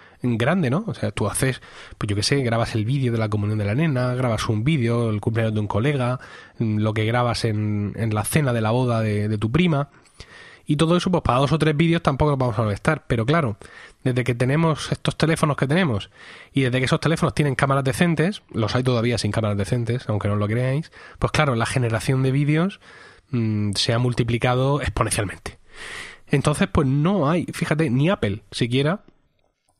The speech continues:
tiene un equivalente a iPhoto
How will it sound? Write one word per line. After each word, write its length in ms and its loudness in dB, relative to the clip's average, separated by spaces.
tiene 360 2
un 140 4
equivalente 760 0
a 160 0
iPhoto 640 0